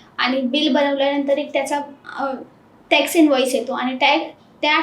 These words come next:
टॅक्स इनव्हॉइसमध्ये मेन्शन असतं की तुम्ही कशा वस्तू, किती वस्तू घेतलेल्या आहेत. जर का तुम्ही दहा वस्तू घेतलेल्या आहेत तर exactly दहा वस्तू आहेत, पण तो सेट वाईज मिळतो, म्हणून त्याचे जर तुम्हाला सहाचा सेट आहे किंवा सातचा सेट आहे,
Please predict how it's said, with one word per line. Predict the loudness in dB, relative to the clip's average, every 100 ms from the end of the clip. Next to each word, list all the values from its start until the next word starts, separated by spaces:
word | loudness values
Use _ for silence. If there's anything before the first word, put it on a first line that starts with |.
| 0
टॅक्स | -2 0
इनव्हॉइसमध्ये | -2 -2 -4 -4 -4 -4 -2 -4 -8 _ -10 0
मेन्शन | 2 4 6 6 4
असतं | 0 -2
की | -2
तुम्ही | -2 -2 0
कशा | -2 0
वस्तू, | -2 -4 -4
किती | -4 -2
वस्तू | -2 -2 -4
घेतलेल्या | -6 -2 -2 -2
आहेत. | -4 -8 -8
जर | -6 -4
का | -4
तुम्ही | -4 -4 -2
दहा | -2 2 0
वस्तू | 0 -2 -2
घेतलेल्या | -2 0 0 0
आहेत | -4 -10 -20 -20 -10 0
तर |
exactly | 0 2 0 2 2 2
दहा | 2 0 0 2 2
वस्तू | -2 -4 -2
आहेत, | 0 0 -4
पण | -6 -4 -4
तो | -4
सेट | -6 -2 -2 2
वाईज | 2 4 4
मिळतो, | 4 2 -2
म्हणून | 0 0 0
त्याचे | 0 -2 -4
जर | -4 -4
तुम्हाला | -6 -6 -6 -6
सहाचा | -4 -2 0 0 -2
सेट | -2 -2
आहे | -4 -6
किंवा | -4 0 0
सातचा | 0 0 0 0 -2 -4
सेट | -4 -6
आहे, | -4 -2